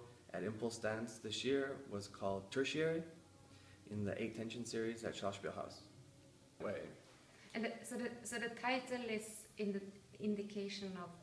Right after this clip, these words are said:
Speaker 2: of that it's a trio, but can you tell me something more about the title? Because for a non-native speaker, I was a bit like, "What does this mean?"
Speaker 1: Even for a native speaker, and if you look up what tertiary means, it just means primary, secondary, tertiary.
Speaker 2: Mm-hmm.
Speaker 1: It's a term used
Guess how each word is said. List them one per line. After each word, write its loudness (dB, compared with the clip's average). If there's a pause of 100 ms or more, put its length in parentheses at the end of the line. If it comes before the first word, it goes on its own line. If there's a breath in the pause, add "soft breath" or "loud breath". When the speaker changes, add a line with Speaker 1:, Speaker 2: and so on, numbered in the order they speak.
(140)
Speaker 2:
of -8
that -4
it's -10
a -10
trio, 2
but -2
can -2
you 0
tell -4
me 2
something -6
more -2 (140)
about -6
the -10 (100)
title? -4
Because -8
for -8
a -6
non-native -6
speaker, -6
I -6
was -6
a -12
bit -8
like, -10
"What -14
does -12
this -4 (100)
mean?" -12 (200)
Speaker 1:
Even 4
for 6
a 6
native 8
speaker, 2 (320 loud breath)
and 2
if -4
you 4 (440)
look 2
up 8
what 4
tertiary 6
means, 0
it -2
just 2
means 2
primary, 6
secondary, 2
tertiary. -2
Speaker 2:
Mm-hmm. 2
Speaker 1:
It's -4
a 0
term 4
used 2